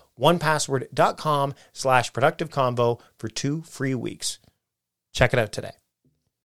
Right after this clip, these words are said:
Have you ever considered the impact your work environment has on your health and your productivity? Enter Uplift Desk, a revolutionary standing desk designed to transform the way you work. And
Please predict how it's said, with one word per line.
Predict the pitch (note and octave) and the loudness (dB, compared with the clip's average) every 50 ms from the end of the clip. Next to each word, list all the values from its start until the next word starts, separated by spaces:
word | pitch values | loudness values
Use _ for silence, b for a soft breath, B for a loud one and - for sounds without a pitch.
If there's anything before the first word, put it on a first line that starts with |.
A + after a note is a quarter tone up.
| _ _ _ _ _ _ _ _ _ _ _ _ _ _ _ _ _ _ - | _ _ _ _ _ _ _ _ _ _ _ _ _ _ _ _ _ _ 4
Have | - D#3 D3 | 4 4 4
you | F3 G#3+ B3+ C4 | 4 6 6 6
ever | A#3+ A#3+ G3+ | 8 6 4
considered | - F3 E3+ - - E3+ E3+ E3 D3 | 2 2 0 0 0 0 0 0 0
the | C#3+ C#3 | 0 0
impact | C#3 C3+ C3 C3 C3+ C#3 C#3 - - | 0 0 0 0 0 0 0 -2 -2
your | A#2+ A2+ | -4 -4
work | G#2 G#2+ A#2+ B2 A#2 - | -2 0 -2 -2 0 -2
environment | C3 B2 A#2 A#2+ A#2+ B2 B2 B2 A#2+ G#2 | -4 2 4 4 4 6 4 2 -2 -2
has | - A#2+ A#2 A#2 A#2+ B2+ A#2+ - | 0 2 2 2 2 0 0 0
on | B2 A#2 | -2 -2
your | A2 G#2 | -2 -2
health | - B2 B2+ C3+ - - - - | 2 2 2 2 2 -2 -8 0
and | C3+ B2 B2 C3 C#3 C#3+ | 2 4 4 4 2 2
your | C#3 C3+ C3+ | 0 -2 -2
productivity? | - - C#3 C#3+ C#3 - - C#3+ C#3 D3+ D3+ D3 - _ _ _ _ _ _ _ _ | 0 0 0 0 0 -2 -2 -2 -2 -2 -6 -6 -10 _ _ _ _ _ _ _ _
Enter | - D#3+ E3 E3 - E3 E3 D#3+ D#3 - _ _ _ _ - | 0 2 2 2 0 -2 -4 -4 -6 -10 _ _ _ _ 2
Uplift | C#3+ D3+ - - - C3 C3+ B2+ - - - - _ G#2 - | 2 2 2 2 0 0 2 0 0 -8 -18 -20 _ -10 -2
Desk, | - A#2 G2+ - - - - | 0 0 0 0 -4 -6 -4
a | D3 C3 | -2 -2
revolutionary | A#2 A2+ C3+ E3+ F#3+ A3+ A3+ G#3+ G#3 F3 - F#3+ F#3 F#3 F3+ E3+ | 2 6 6 8 8 8 6 6 2 0 0 -2 -2 0 0 -2
standing | - - E3 D#3+ D#3+ E3 E3 D#3+ | -2 0 0 0 0 -2 -4 2
desk | C#3+ C#3 C#3 C3+ - - | 4 4 4 4 2 -2
designed | - C#3 B2 C3+ C3+ C#3 C#3+ B2 | -6 -4 -2 0 0 0 -2 -2
to | B2 | -6
transform | - - - D#3 F3 G3 F#3 - - D#3+ D#3+ D#3+ D#3 | -8 -6 -4 -2 -2 -2 -2 -4 -4 -4 -4 0 2
the | C#3+ C3+ | 2 2
way | A#2+ B2+ B2 B2+ | 4 4 4 4
you | C3 B2+ B2+ A#2+ A#2+ B2 A#2+ A#2 A#2 | 4 2 2 2 2 4 4 4 2
work. | A#2 A#2 A2 A2 A2 G#2+ G#2 G2 - | 0 -2 -4 -4 -2 -4 -4 -4 -4
And | B2 A2+ A2 | -2 -2 -2